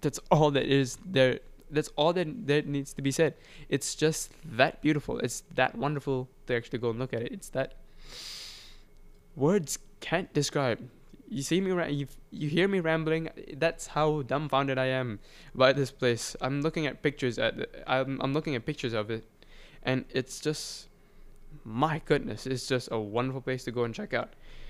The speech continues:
Located in the southeast part of the island, the glacier covers more than eight percent of the country.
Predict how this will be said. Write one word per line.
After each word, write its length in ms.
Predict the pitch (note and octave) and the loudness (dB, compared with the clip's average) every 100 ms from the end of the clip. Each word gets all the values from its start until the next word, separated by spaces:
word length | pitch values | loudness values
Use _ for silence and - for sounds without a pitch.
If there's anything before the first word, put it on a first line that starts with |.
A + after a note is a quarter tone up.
| - - - | -10 -10 -8
Located 400 | C3 C#3+ E3 F3 | 0 2 2 0
in 140 | F#3 D3 | 0 -2
the 100 | B2+ | 0
southeast 600 | D3 D3+ - C#3+ C3+ - | 2 0 0 -8 -6 2
part 140 | C3 | 2
of 40 | |
the 120 | C3+ B2 | 4 4
island, 400 | G#2+ A2 A#2+ B2+ - | 4 2 -2 -6 -8
the 80 | A2 | -10
glacier 480 | - B2 D3+ E3+ | -4 0 0 -2
covers 400 | D#3+ C#3+ C3+ C3+ | -2 -2 0 -2
more 180 | B2+ B2+ | -2 0
than 140 | A#2 A#2+ - - | 0 -4 -12 -2
eight 200 | D3 - - - | 0 0 -10 -10
percent 680 | B2+ B2 - - C#3+ C3 - | -8 -6 -4 0 0 -2 -8
of 80 | A#2+ | -6
the 80 | A#2+ | -2
country. 380 | C3 C3 - | -2 -2 -10